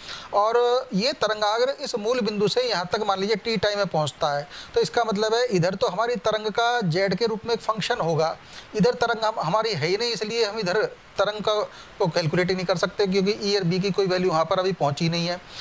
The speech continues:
तो मैं इसका एक, अ, मूल बिंदु के सापेक्ष एक figure इसको पूरी कर रहा हूँ, मान लीजिए, और वो है हमारी इस तरीके से मैंने एक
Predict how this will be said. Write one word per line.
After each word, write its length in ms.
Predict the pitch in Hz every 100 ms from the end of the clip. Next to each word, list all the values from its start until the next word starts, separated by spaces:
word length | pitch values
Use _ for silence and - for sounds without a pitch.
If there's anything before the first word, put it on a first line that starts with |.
| - -
तो 80 | 226
मैं 380 | 185 214 240 254
इसका 460 | 240 - - 240 247
एक, 320 | - 226 220
अ, 360 | 214 175 165
मूल 280 | 156 165 247
बिंदु 380 | 220 208 202 220
के 180 | 196 214
सापेक्ष 540 | 190 165 - 208 - - - - - - - 185
एक 160 | 175
figure 480 | 165 - 196 196 160 - -
इसको 220 | 143 - 190
पूरी 280 | 196 233
कर 140 | 202 160
रहा 100 | 156
हूँ, 100 | 165
मान 140 | 156
लीजिए, 340 | 147 143 160 269 - - - -
और 200 | 170 175
वो 200 | 170 220
है 160 | 180 170
हमारी 260 | 175 180 233 - - - - - -
इस 160 | - -
तरीके 320 | 185 175 170
से 220 | 151 208 - - - - - - - - - - - - - - - - - 160
मैंने 240 | 165 180
एक 460 | 190 185 202 180